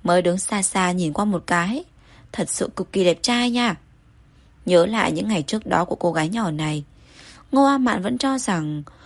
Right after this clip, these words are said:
cô bé này chỉ thích tiểu soái ca. Hắn chỉ nổi tiếng trên mạng thôi, mà không cần khoa trương quá nha. Đến khi nhìn thấy người kia nghiêng đầu nhìn cô,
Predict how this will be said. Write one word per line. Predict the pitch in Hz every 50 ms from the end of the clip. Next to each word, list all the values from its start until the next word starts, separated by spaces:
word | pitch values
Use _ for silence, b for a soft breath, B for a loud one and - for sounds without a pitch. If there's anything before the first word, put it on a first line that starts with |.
| B B B B
cô | - 185 175
bé | 160 160 156
này | 165 196 220 185
chỉ | 170 - 180 156
thích | - 262 277 - -
tiểu | - 170 156
soái | - - 175 165 170 226 -
ca. | - 214 202 202 208 202 190 - _ _ - - _ b b b b b b
Hắn | - - 170 165 185
chỉ | 196 247 208
nổi | 170 165 156
tiếng | - - 160 160
trên | - - 202 185 196
mạng | 190 180 - -
thôi, | - 190 185 180 185 185 190 190 B B B B B B B B
mà | - 196
không | - 277 277 254
cần | - 233 190 165
khoa | - 214 214
trương | 214 - 240 233 220
quá | - 214 196 214
nha. | 254 262 269 254 240 202 - _ _ _ _ _ b b b b b b b b b b
Đến | - 175 165 170
khi | 175 226 214 196
nhìn | 185 185 165 147
thấy | - 170 175
người | 196 220 214 170
kia | - - 190
nghiêng | 185 185 180 180 180
đầu | 185 175 160
nhìn | 160 165 170 151 147
cô, | - - 190 196 190 196 202